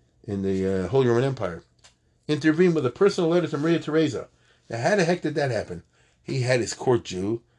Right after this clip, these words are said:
some Jewish guy who helped him with finance and all the rest. And he said, "Do me a favor. You know, I always do you a favor. Do me a favor and write a letter. Help Jews. It's not gonna cost you any money." You see? Uh, even the Pope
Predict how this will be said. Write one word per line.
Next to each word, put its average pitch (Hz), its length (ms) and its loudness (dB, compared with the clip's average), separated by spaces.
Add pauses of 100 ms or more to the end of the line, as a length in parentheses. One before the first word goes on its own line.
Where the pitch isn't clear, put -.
(140)
some 107 320 -4
Jewish 117 300 0
guy 110 320 2
who 98 260 -6
helped 110 260 -2
him 95 240 -4 (360)
with 98 120 -10
finance 107 440 -2
and 98 80 0
all 92 60 0
the 92 80 -2
rest. 98 220 0
And 110 80 -4
he 101 60 -6
said, 107 140 -4
"Do 143 100 0
me 139 100 0
a 127 80 0
favor. 120 340 -2 (220)
You 127 60 -2
know, 127 80 8
I 135 60 10
always 135 180 6
do 160 140 2
you 202 100 0
a - 20 -4
favor. 147 300 0 (240)
Do 175 140 4
me 180 120 4
a 160 60 4
favor 120 460 -2 (340)
and 117 100 -4
write 127 180 0
a 120 40 2
letter. 113 380 2 (260)
Help 110 160 -2
Jews. 101 120 -2
It's 98 60 -4
not 135 140 0
gonna 107 140 0
cost 110 240 -4
you 98 40 -2
any 104 120 -2
money." 180 420 0 (380)
You 127 100 -8
see? 180 260 -2 (640)
Uh, 117 240 2 (200)
even 180 240 2
the 131 100 0
Pope - 340 2